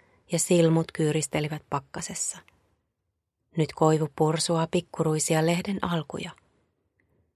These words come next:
Käki lentää puun latvaan ja alkaa kukkua. Iltavalo osuu lintuun ja terävöittää sen valkean vatsan mustia juovia.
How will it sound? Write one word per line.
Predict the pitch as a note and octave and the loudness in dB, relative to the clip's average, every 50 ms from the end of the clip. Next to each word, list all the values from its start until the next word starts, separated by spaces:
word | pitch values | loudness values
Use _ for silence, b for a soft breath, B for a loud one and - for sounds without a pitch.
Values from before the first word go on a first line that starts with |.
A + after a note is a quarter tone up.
| _ _ _ | _ _ _
Käki | - G#3+ A#3 - - B3 A3 | -2 0 0 2 2 2 2
lentää | F3+ E3+ E3 E3+ E3 E3+ D#3+ D#3 - - | 2 2 2 0 0 0 0 -2 -2 0
puun | D#3+ D3+ D3 D3+ D3 C#3 | 0 0 2 2 0 -2
latvaan | C#3 C#3 C#3 - C3+ C#3+ C#3 C#3 C#3+ | -2 -4 -6 -6 -4 -2 -2 -2 -2
ja | C#3+ C#3 C#3 | -4 -4 -4
alkaa | C#3+ C#3 C3+ - C#3+ C3+ C3+ | -4 -4 -4 -4 -4 -4 -6
kukkua. | - - - _ _ _ - - D#3+ D#3 - - _ _ _ _ _ _ _ _ _ _ _ _ _ _ _ _ _ _ _ - | -8 -14 -16 _ _ _ -14 -12 -12 -12 -14 -16 _ _ _ _ _ _ _ _ _ _ _ _ _ _ _ _ _ _ _ -2
Iltavalo | - D#3+ D3+ D#3 D#3+ - D#3+ D3 D3+ D3+ D#3 D#3 D3+ - | 0 2 2 2 2 2 0 0 0 0 0 0 -2 -2
osuu | D3+ D#3 - - D#3+ D#3 D#3 | -2 -2 0 0 0 2 2
lintuun | D3+ D3 D3 D3+ D3+ - D#3 D3+ D3+ | 2 0 0 -2 -2 -2 -2 -2 -2
ja | D#3+ E3 | -2 0
terävöittää | - G3 G3 G3 F#3 F3 F3 F3 F3 E3+ - - F3 F3+ | 2 2 2 4 2 0 0 -2 -2 -4 -4 -4 -4 -2
sen | F3 - G3 G3 F#3+ | 0 0 0 2 4
valkean | A3 G#3+ G#3 G3+ - F#3 E3+ E3 E3 | 4 4 4 4 2 0 0 0 0
vatsan | D#3+ E3 D#3+ - - E3+ D#3 | 0 -2 -4 -2 -2 0 0
mustia | D#3+ E3+ F#3 E3+ - - - C#3+ C#3 C#3 | 2 0 0 -2 -4 -4 -6 -6 -6 -4
juovia. | C#3 D3 C#3 C3 C3 C3 C3+ - - | -2 -2 -2 -2 -4 -4 -6 -8 -10